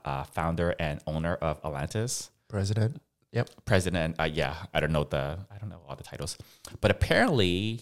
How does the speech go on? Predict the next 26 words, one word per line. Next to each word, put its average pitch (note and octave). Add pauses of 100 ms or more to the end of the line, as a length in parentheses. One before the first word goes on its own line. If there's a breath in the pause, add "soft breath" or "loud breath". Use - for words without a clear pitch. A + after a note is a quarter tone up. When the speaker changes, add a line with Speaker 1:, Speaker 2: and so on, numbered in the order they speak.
(140)
Speaker 1:
he C3
told B2+
people -
in, G2+
like, G2+
a G2+
Q G#2+
and F#2
A F#2+
or, F#2
like, E2
in F2+
front G#2+
of F2
a D#2
crowd, F2 (640)
that F#2+
there's F#2+
gonna G#2+
be F2+
a -
Asia B2
cruise - (120)
next -
year. C#2+ (3000)
Speaker 2:
Uh, F#2+